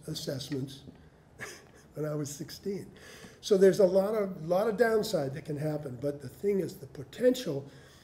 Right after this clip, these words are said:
to ground people in a reality, uh, of their choosing that can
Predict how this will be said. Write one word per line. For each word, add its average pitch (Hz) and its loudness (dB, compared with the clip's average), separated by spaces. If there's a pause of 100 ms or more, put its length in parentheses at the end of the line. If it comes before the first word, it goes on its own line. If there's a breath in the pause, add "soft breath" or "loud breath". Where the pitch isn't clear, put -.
(260 loud breath)
to 139 -12
ground 180 0
people 147 -4
in 143 -2
a 135 -4
reality, 143 -2 (220)
uh, 135 -6 (260)
of 127 -8
their 214 10
choosing 139 -4 (1800 soft breath)
that 147 -6
can 135 -8